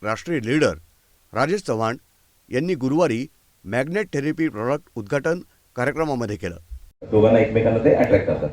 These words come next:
Speaker 2: जसं आपण फंक्शनिंग बघतो, आपला हार्ट काय करतं, हार्ट पंपिंग करतं प्रत्येक मिनिटाला ते सत्तर ते ऐंशी वेळेला, आणि प्रत्येक वेळेला ते पंच्याहत्तर एम एल ब्लड सप्लाय करतं प्रत्येक ऑर्गन पार्टला.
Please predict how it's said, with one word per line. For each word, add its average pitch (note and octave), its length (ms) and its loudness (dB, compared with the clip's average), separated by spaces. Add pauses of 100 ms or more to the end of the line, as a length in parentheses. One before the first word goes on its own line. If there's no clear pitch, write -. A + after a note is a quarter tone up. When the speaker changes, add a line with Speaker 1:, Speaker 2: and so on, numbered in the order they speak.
(520)
Speaker 2:
जसं A#2+ 140 8
आपण C#3 220 6
फंक्शनिंग D3 460 8
बघतो, C#3+ 200 6
आपला C3 180 6
हार्ट B2 260 4
काय D3+ 100 6
करतं, - 280 2
हार्ट B2 220 2
पंपिंग C3 340 4
करतं C#3 260 0
प्रत्येक B2 400 0
मिनिटाला B2 360 4
ते B2 100 -2
सत्तर A#2 260 -6 (100)
ते A#2+ 60 -6
ऐंशी A2+ 200 -8
वेळेला, A#2 260 -2 (420)
आणि A#2 160 4
प्रत्येक B2 420 6
वेळेला D3 220 8
ते - 60 4
पंच्याहत्तर C3+ 500 4
एम C3 100 4
एल C3 80 2
ब्लड B2+ 200 2
सप्लाय A#2 360 2
करतं G2 420 2
प्रत्येक - 360 0
ऑर्गन G2+ 280 2
पार्टला. E2+ 380 -2